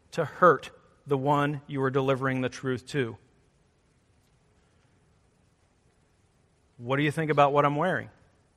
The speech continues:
Over here, they would say, "Why haven't you rolled your, the cuffs of your pants up?" Over here, you would say, "Why do you need to roll the cuff of your pants up?"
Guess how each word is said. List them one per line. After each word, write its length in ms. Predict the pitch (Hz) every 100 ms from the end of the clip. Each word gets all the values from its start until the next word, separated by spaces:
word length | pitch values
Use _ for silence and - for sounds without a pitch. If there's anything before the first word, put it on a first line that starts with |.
| _ _ - - - _ _ _ _ _ _ _ _ _ _ _ _ -
Over 300 | 156 165 151
here, 560 | - 220 185 143 156 -
they 120 | 143 147
would 160 | 147
say, 180 | - 139
"Why 260 | 127 151 175
haven't 240 | 190 170
you 100 | 160
rolled 240 | 160 165
your, 140 | 135 123 _ _ _ _ _ _ _ _ _ _ _ 196
the 180 | 147 135
cuffs 320 | - 170 -
of 80 | 135
your 100 | 135
pants 400 | - 190 - 120
up?" 180 | 101 _ _ _ _ _ _ _
Over 280 | 156 175 180
here, 200 | 190 220
you 140 | 175 170
would 140 | 165
say, 180 | 156 139
"Why 400 | 110 104 120 160
do 80 | 185
you 80 |
need 200 | 165 175
to 60 | 151
roll 240 | 151 156
the 80 | 147
cuff 280 | 131 156 -
of 80 | 123
your 100 | 117
pants 400 | - 156 170 123
up?" 160 | 101